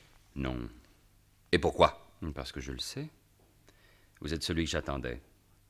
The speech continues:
Speaker 2: Moi ?
Speaker 1: Oui, sire. Que l'empereur d'Allemagne veuille bien se donner la peine de s'asseoir.
Speaker 2: C'est demain le vingt-deux août, monsieur. Les lettres au sujet desquelles je viens vous voir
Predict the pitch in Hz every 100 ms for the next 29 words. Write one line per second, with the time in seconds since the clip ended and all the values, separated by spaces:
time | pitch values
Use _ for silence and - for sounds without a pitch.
0 | - - - - - - - 85 123 -
1 | - - - - - - 50 55 - -
2 | - - - - - - - - - -
3 | - - - 95 101 101 110 101 95 101
4 | 117 113 107 101 98 92 90 92 87 82
5 | 87 82 76 - 71 - 65 67 71 -
6 | - - - - - - - - - -
7 | - - - - - - - - - -
8 | - - - - 131 117 117 123 147 -
9 | 95 95 139 131 104 117 131 - 160 -
10 | 87 78 - 71 - - - - - -
11 | - - - 92 98 135 165 170 - 113
12 | - 117 131 117 131 135 139 139 - -
13 | 104 120 101 92 90 120 143 143